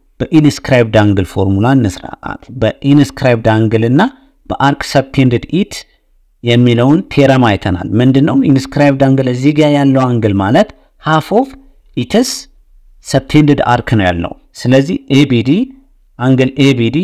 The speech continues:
half of ማን ነው ማለት ነው? ኤ ዲ ነው ማለት ነው። አርክ ኤ ዲ። ይሄውና እዚህ ጋ ሁለት ኮርዶች አሉን። ይሄው አንዱ ይሄውና፣ ስለዚህ ኤ ዲ ማለት ቱ ታይምስ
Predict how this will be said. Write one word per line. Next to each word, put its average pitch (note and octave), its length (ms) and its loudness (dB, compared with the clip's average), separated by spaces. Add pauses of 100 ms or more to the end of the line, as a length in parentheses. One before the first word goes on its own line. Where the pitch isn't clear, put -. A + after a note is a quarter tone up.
(180)
half C#3 360 -2
of G#3+ 180 0 (540)
ማን C3 200 2
ነው B2 120 2
ማለት A2 320 0
ነው? A3 140 0 (540)
ኤ C#3 200 4
ዲ B2 100 -2 (100)
ነው A2 200 2
ማለት F#2+ 360 -2
ነው። - 120 -14 (200)
አርክ B2 240 0 (100)
ኤ A#2 140 0
ዲ። G2 100 -4 (160)
ይሄውና B2+ 480 2 (640)
እዚህ A#2+ 220 0
ጋ D3 200 4
ሁለት D3 320 2 (100)
ኮርዶች C3+ 560 0
አሉን። A2+ 340 -2 (200)
ይሄው A#2 260 0 (640)
አንዱ A2 300 -2 (760)
ይሄውና፣ A2+ 380 2 (120)
ስለዚህ C3+ 500 0 (800)
ኤ C#3 180 4
ዲ D#3 180 2
ማለት D3+ 440 4 (460)
ቱ D#3+ 100 -6
ታይምስ E3+ 460 0